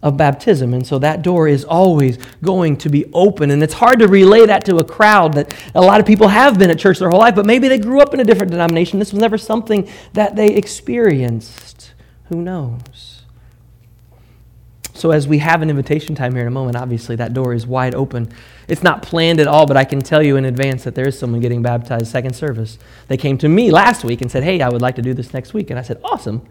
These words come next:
It just so happens that next week we're talking about baptism. Yeah, go figure how God does such things. We'll close with that here in a moment. The second thing is very brief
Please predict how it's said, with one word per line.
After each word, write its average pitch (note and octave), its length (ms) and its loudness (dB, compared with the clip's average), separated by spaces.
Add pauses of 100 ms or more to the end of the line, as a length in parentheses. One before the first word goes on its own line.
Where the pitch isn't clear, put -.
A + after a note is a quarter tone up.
It G3+ 120 0
just - 160 -4
so A3 100 0
happens - 400 -2
that E3 80 -4
next G3+ 180 -6
week - 180 -8
we're F3 60 -10
talking A2+ 340 -8
about D#3 200 -6
baptism. D#3 420 -12 (680)
Yeah, - 220 0 (220)
go A3 100 4
figure E3+ 360 -2 (440)
how C#3+ 180 -6
God C#3 300 0
does C3 240 -2
such - 300 -10
things. A2+ 760 -8 (1200)
We'll A#2 120 -8
close C3+ 360 -4
with A#2+ 120 -10
that B2+ 160 -2
here B2 140 -6
in A#2 60 -4
a A#2 60 -4
moment. A#2+ 300 -4 (400)
The G#3+ 100 4
second B3+ 380 2
thing E3 260 4
is C#3+ 100 0
very F3+ 300 2
brief C#3+ 640 -2